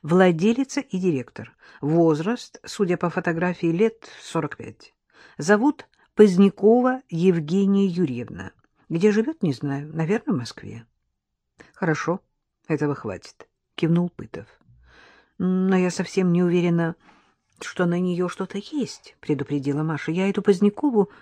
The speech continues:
в глаза не видела, только интервью с ней читала в интернете. И, судя по нему, она очень правильная тетка. Занудная такая, ну, законопослушная".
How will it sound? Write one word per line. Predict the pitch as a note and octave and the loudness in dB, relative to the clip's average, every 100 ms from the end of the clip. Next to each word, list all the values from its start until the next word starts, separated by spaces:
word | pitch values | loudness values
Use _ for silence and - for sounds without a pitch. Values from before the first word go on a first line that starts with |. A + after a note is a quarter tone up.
| - | -8
в | F3 | 2
глаза | G#3 A3+ F#3 F3 | 4 4 2 0
не | F#3+ | 0
видела, | E3 A#2 A#2 C3 | -4 -8 -10 -6
только | E3+ D#3+ F3+ E3+ _ - | -6 -4 -6 -8 _ 0
интервью | F#3+ G3 G#3 F3 C#3+ | 2 4 2 2 -2
с | - | -2
ней | C#3+ C3+ | -6 -6
читала | - D3 C#3 | -6 -6 -2
в | |
интернете. | D3+ D#3 - C3 A2+ - - _ _ _ - - _ | -4 -6 -10 -12 -12 -14 -20 _ _ _ -20 -20 _
И, | G3 G3 G3+ G3 | 0 4 2 0
судя | - - A#3 G#3 G3+ | -4 -8 -4 2 2
по | G#3 | 4
нему, | G#3 A3 D#4 | 4 4 4
она | A#3+ F#3+ E3 | 2 2 2
очень | D#3+ - C4 B3+ | 0 -2 -10 -10
правильная | - C#3 C#3 D#3 E3+ D#3+ C3+ | -6 -2 0 0 -2 -4 -8
тетка. | - G2 - - - _ _ - | -10 -14 -14 -20 -20 _ _ -8
Занудная | C3+ G#3+ F4 A#3+ C#3 B2 | -2 0 0 -2 -6 -6
такая, | B2+ - F#2 | -10 -12 -10
ну, | B3 D#4+ B3 A#3 F#3+ | -8 -6 -6 -10 -6
законопослушная". | A#3 - A#3 G3+ D#3 - G#3+ C4 - D3+ A#2+ | -4 2 2 2 -4 -4 -8 -6 -6 -6 -6